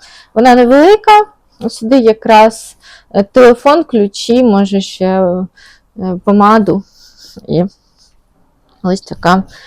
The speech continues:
Використала пряжу всю під нуль. Так, і в мене готова ще одна сумка. Закінчила її буквально вчора.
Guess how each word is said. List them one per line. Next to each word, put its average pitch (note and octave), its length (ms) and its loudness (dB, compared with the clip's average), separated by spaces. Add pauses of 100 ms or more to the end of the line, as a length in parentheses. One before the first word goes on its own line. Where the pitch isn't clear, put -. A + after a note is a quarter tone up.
(160)
Використала G3+ 600 0
пряжу G3+ 340 2
всю G3 320 -4
під F#3 280 2
нуль. D#3+ 380 2 (1160)
Так, F3 360 0
і G3 200 0
в F3+ 60 -4
мене F#3+ 400 -2
готова C4 460 -4
ще F#3+ 200 -8
одна F3+ 240 -4
сумка. D#4+ 460 -2
Закінчила G3+ 560 -4
її F#3+ 140 -2
буквально G3 580 -4
вчора. G4+ 600 -2